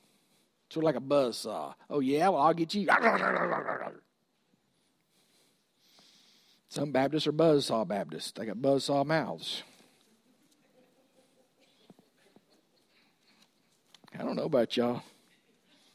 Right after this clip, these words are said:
They didn't think that was funny. But you see, the key is, if victory is there, we have to depend on God, and sometimes it just takes plain old perseverance.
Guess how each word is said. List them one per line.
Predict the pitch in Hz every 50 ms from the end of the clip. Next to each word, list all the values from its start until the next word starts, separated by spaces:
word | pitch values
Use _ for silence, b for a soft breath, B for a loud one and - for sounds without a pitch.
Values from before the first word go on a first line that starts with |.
| _ _ _ _ _ _ _ _ _ b b b _
They | - -
didn't | 147 151 135
think | 135 123
that | 110 127 127
was | 117 -
funny. | - - 151 131 107 87 - - - _ _ _ _ _ _ _ _ _ _ b b b b b b -
But | 151
you | 147
see, | - - 190
the | 180 160
key | - - 226 233 220 202 170 160
is, | 165 170 185 180
if | 175 160 139
victory | 135 185 202 196 - 170 165
is | 156 151
there, | 156 160 175
we | 180 175
have | 165 147
to | 147 147
depend | 147 131 - 208 180 175 165
on | 156 156 156 151 143 B B B -
God, | - 190 208 214 196 170 175
and | 175 165
sometimes | 185 190 196 185 170 160 160 151
it | 151
just | 139 151 165 151 - - - _ _ _ _ -
takes | 185 196 175 - -
plain | - - - 202 208 202 185
old | 175 165 160 170 165 B 247 B -
perseverance. | - 190 175 165 - 165 156 175 196 190 156 117 110 - - - - - - - -